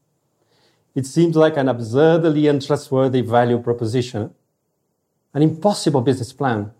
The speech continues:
doomed to fail, doesn't it? Well, this may come as a surprise to you, but back in twenty fourteen,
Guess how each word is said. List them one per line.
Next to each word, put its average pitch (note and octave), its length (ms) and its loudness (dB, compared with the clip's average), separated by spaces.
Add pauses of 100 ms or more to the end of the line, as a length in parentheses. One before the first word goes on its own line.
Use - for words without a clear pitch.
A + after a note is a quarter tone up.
(180)
doomed F#3 300 2
to E3+ 80 -2
fail, E3 480 0
doesn't F#3 340 2
it? - 260 -6 (1000)
Well, C4+ 460 0 (340)
this A3+ 320 0
may C4+ 100 0
come A#3 220 2
as G3 80 2
a F#3 60 -2
surprise G3 580 0
to B2 140 -4
you, G2+ 180 -6 (140)
but C3+ 260 -4 (240)
back C4 300 0
in F4+ 100 2
twenty C4 300 0
fourteen, A#2 680 -2